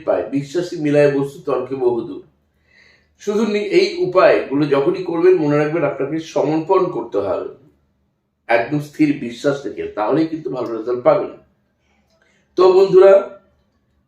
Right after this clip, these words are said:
আজ যারা প্রথম দেখছেন চ্যানেল, তারা সাবস্ক্রাইব করতে ভুলবেন না, পাশের বেল আইকনটিকে টাচ করে অ্যাক্টিভ করে রাখবেন পরবর্তী প্রত্যেকটা আপডেট পাওয়ার জন্য। যারা সবসময় সঙ্গে আছেন, তাদেরকে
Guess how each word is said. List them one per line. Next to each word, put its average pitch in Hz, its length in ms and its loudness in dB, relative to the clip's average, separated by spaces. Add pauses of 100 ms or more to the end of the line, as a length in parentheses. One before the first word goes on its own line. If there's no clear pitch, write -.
(100)
আজ 98 340 2 (580)
যারা 135 180 2
প্রথম 143 400 -2
দেখছেন 170 320 0
চ্যানেল, 143 400 -2 (420)
তারা 123 180 0
সাবস্ক্রাইব 131 520 -2
করতে 156 220 -4
ভুলবেন 143 360 2
না, 139 140 2
পাশের 113 320 -4
বেল 127 240 2
আইকনটিকে 123 720 -2 (220)
টাচ 143 320 0
করে 139 160 -2
অ্যাক্টিভ 143 380 -6
করে 143 120 2
রাখবেন 139 280 -2
পরবর্তী 104 440 -4
প্রত্যেকটা 131 400 -10
আপডেট - 400 -4
পাওয়ার 123 280 2
জন্য। 143 420 -2 (280)
যারা 135 200 2
সবসময় 214 500 2
সঙ্গে 202 320 2
আছেন, - 240 0
তাদেরকে - 320 -8